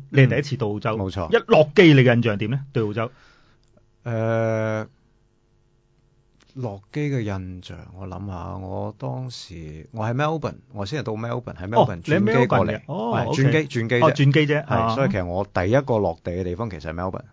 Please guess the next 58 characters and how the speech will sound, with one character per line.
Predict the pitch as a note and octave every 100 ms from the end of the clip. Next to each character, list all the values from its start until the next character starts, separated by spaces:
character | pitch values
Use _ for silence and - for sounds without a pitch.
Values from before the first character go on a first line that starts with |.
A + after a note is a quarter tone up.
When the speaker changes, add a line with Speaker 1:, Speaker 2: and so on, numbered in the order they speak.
| _
Speaker 1:
係。 | C3+ A#2+
Speaker 2:
噉 |
但 | G2+
係 | F2+
就 | F2 E2+
可 | A2
能 | A2 D#2
幾 | F#2+
個 | F#2+
鐘 | G#2 G#2
就 | F2+
過 | D#2+ E2
咗 | F#2+
嚟 |
啦。 | - - -
Speaker 1:
係。 | B2+ A2 - -
Speaker 2:
噉 | C3+
但 |
係 | D3+
我 | A#2+
對 | A#2 B2+
澳 | B2+ B2+ B2+
洲 | C#3 C#3
嘅 | C3+ A2 G#2
感 | F2+ G#2+ B2+
覺 | A2+ G2
就， | - E2+ E2 F2 -
呃， | - F#2
因 | C#3+
為 | D3 - _ _
身 | - D3
邊 | D#3 D#3+
太 | - G#2+
多 | D3
朋 | C3+ E2+
友 | F#2
同 | E2+
我 | F#2
講 | F2+ F2+ B2
啲 | C3+
嘢， |
所 | G#2 B2+
以 | A#2
其 |
實 | D#2+ E2+
我 | F#2 F#2
係， | F2 E2+ - - _ -
即 | C#3
係 |
話 | G#2 - _
好， | - G#2+
好 | G#2+ D3+
習 | C3+ F2+ -
慣 | G#2+ G2
咗， | F#2+
哦， | A2 F#2+ F2+
一 | A#2
個 | G#2 F2+ F2+